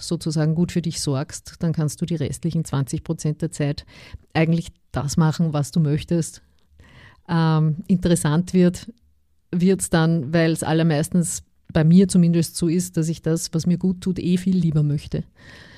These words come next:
Aber auch wenn's dann, weiß ich nicht, Schnitzel mit Pommes gibt oder wenn's als Nachspeise ein Eis gibt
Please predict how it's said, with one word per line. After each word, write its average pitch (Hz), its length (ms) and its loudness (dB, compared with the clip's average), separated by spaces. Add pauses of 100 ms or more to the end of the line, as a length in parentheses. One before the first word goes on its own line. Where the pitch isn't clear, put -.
(260)
Aber 175 440 4
auch 170 280 0
wenn's 170 300 0
dann, 165 340 2 (140)
weiß 160 180 2
ich 180 100 4
nicht, 160 380 0 (280)
Schnitzel 180 640 2
mit 180 180 2
Pommes 175 380 2
gibt - 360 0
oder 156 600 2 (280)
wenn's 156 420 -2
als 160 220 -2
Nachspeise 160 520 0
ein 180 120 2
Eis 156 260 -2
gibt - 520 -8